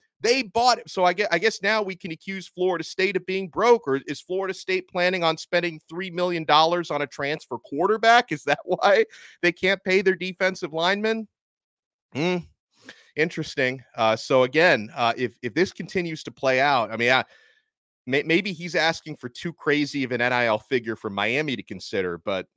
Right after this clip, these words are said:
Pat Payton, South Florida kid, Miami Northwestern, great player. If he does really hit the open market, I, I would take a long, hard look. Long, hard look. Chalupa Batman, hello.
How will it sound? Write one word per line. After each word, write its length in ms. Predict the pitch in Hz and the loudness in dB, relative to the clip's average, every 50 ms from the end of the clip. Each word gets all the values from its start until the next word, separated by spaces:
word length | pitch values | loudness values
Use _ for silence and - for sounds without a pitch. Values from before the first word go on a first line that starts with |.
| _ _ _ _ _ | _ _ _ _ _
Pat 280 | - 135 139 175 170 - | 0 2 2 2 2 0
Payton, 560 | 165 170 185 220 - - 170 160 165 180 170 _ _ _ _ _ _ _ _ _ _ | -2 -2 -2 -2 -4 -6 -8 -8 -8 -8 -10 _ _ _ _ _ _ _ _ _ _
South 400 | - - - - 123 139 151 - - | -18 -6 0 2 4 4 4 2 0
Florida 280 | 170 170 165 160 151 | 0 2 2 2 0
kid, 440 | - - - 156 156 160 160 147 143 _ _ | -2 -2 0 0 2 0 0 -2 -8 _ _
Miami 400 | - 113 117 131 139 147 151 151 | -4 -2 -2 0 0 0 -2 -2
Northwestern, 840 | 147 135 135 139 139 - - 123 139 143 147 - - 156 143 143 143 - | -2 0 0 0 0 -2 -2 0 0 0 0 -2 -6 -8 -8 -8 -8 -10
great 320 | - 107 120 135 - _ | -6 -4 -4 -4 -4 _
player. 460 | - - 135 139 139 143 147 151 143 - _ _ _ _ _ _ _ _ _ _ _ _ | -4 0 2 2 2 2 2 0 -4 -8 _ _ _ _ _ _ _ _ _ _ _ _
If 100 | - - - | -20 -16 -10
he 140 | - 139 143 | -10 -8 -4
does 380 | 143 143 143 147 147 135 - | 0 2 2 2 2 0 -2
really 300 | - 120 131 135 143 139 | -2 0 0 2 0 0
hit 240 | 123 110 135 - - | -2 -2 -4 -4 -4
the 120 | - 117 117 | -2 0 0
open 260 | 120 123 - - 95 | 0 0 -2 -6 -6
market, 460 | 95 104 113 120 131 - - 127 120 | -2 0 0 0 0 -2 -4 -6 -4
I, 340 | 107 92 101 110 110 110 98 - | -2 0 0 0 0 0 -2 -2
I 140 | 101 104 120 | -2 -2 -2
would 180 | 131 123 113 - | -2 -2 -6 -6
take 240 | - 120 113 113 | -6 -6 -6 -6
a 120 | 101 92 90 | -6 -8 -8
long, 600 | 87 90 92 107 120 131 135 143 143 143 143 139 | -6 -4 -2 0 2 2 2 2 2 0 -2 -4
hard 420 | 113 113 113 123 123 123 123 110 | -2 0 2 2 2 2 0 -2
look. 380 | 95 95 101 92 85 - - - - - _ _ _ _ _ _ _ _ _ - | -4 -2 -2 -2 -4 -6 -12 -20 -20 -20 _ _ _ _ _ _ _ _ _ -12
Long, 380 | - 101 123 147 170 175 165 | -2 0 4 4 4 4 2
hard 320 | 135 120 120 113 104 90 90 | 2 2 2 2 2 0 0
look. 240 | 95 95 85 - _ _ _ _ _ _ _ _ _ _ _ _ _ _ _ _ _ _ _ - | -2 -4 -4 -4 _ _ _ _ _ _ _ _ _ _ _ _ _ _ _ _ _ _ _ 0
Chalupa 400 | - 339 302 330 330 330 330 - | 0 2 2 0 -2 -4 0 4
Batman, 460 | 311 311 294 277 277 277 269 262 233 | 4 6 6 6 6 6 6 6 6
hello. 580 | 202 214 226 247 247 254 247 240 214 143 117 | 4 4 4 6 6 8 8 8 8 6 2